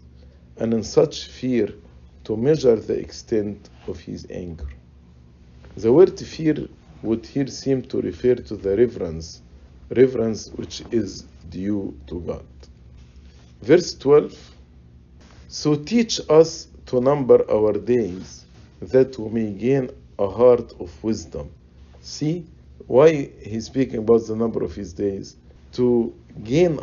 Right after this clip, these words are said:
a heart of wisdom. That's the purpose of this psalm. So, verse twelve may be taken in close connection with the preceding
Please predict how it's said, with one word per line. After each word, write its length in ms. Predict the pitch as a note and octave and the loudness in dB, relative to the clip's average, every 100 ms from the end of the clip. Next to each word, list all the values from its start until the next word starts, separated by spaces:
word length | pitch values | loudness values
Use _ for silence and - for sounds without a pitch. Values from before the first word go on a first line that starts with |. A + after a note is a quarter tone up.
| G#2 | -6
a 20 | A2 | -2
heart 220 | A2+ - - | -2 -2 -14
of 60 | - G2 | -10 -8
wisdom. 360 | F2+ - D2 - - - - - - G2+ | -8 -8 -14 -16 -18 -20 -20 -20 -8 0
That's 220 | A#2+ A2 | 0 0
the 100 | G#2+ | -4
purpose 480 | - C#3 B2+ F2+ - - | 0 0 0 -6 -14 -16
of 40 | - | -14
this 140 | - E2 - | -14 -14 -12
psalm. 240 | D2+ - - - - - - - - | -12 -14 -20 -20 -20 -20 -20 -20 -20
So, 220 | - A#2+ A2 - - - - - - | -8 -2 -2 -2 -14 -20 -20 -20 -4
verse 300 | C#3+ F#3+ - - | 2 2 2 -2
twelve 300 | E3 D3+ C#3 - - - - - | -2 -2 -8 -18 -20 -20 -18 -6
may 100 | A#2+ | -6
be 160 | A2+ A2 | -4 -6
taken 460 | - D#3+ E3 B2+ A#2 | 0 -2 0 -4 -4
in 60 | A#2 - | -10 -6
close 240 | B2 D3 D3 - | 0 0 -2 -8
connection 520 | G#2+ C3 C#3 - G2+ G2+ - - - - | -4 -4 -4 -6 -8 -8 -18 -20 -18 -4
with 120 | A#2 A2 | -4 -2
the 100 | G2+ - | -4 -4
preceding 520 | G#2+ - - B2 G#2 | -10 -10 -6 -6 -6